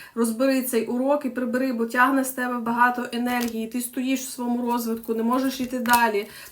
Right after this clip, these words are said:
Твоя задача зайнятися своєю чисткою. І також по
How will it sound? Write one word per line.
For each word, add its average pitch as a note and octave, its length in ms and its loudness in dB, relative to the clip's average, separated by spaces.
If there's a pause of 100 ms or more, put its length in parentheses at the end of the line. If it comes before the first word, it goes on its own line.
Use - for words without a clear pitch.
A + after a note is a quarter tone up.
Твоя B3 300 0
задача B3+ 480 2
зайнятися A#3+ 580 -2
своєю A#3+ 360 -2
чисткою. G#3+ 720 -4 (260)
І A3+ 100 -4
також C4+ 500 4
по A#3+ 400 2